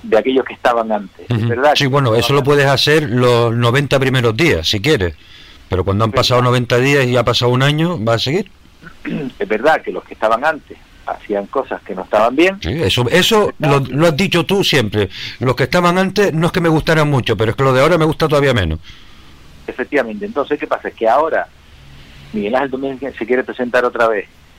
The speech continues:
Speaker 1: y ha comentado y ha dicho y se compromete contractua-, bueno, quiero decir, eh,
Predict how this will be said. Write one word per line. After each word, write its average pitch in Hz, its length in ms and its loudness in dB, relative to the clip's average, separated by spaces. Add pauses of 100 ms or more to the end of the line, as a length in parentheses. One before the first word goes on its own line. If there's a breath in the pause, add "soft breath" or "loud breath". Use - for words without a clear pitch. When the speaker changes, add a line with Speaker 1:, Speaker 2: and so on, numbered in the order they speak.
(280)
Speaker 1:
y 104 340 -2
ha 117 140 2
comentado 135 800 0
y 123 120 -8
ha 117 80 -2
dicho 135 680 -4
y 110 540 -6
se 113 80 -4
compromete 117 840 0
contractua-, 113 600 -2
bueno, 107 220 0
quiero 123 200 -2
decir, 117 340 -4
eh, 95 140 -6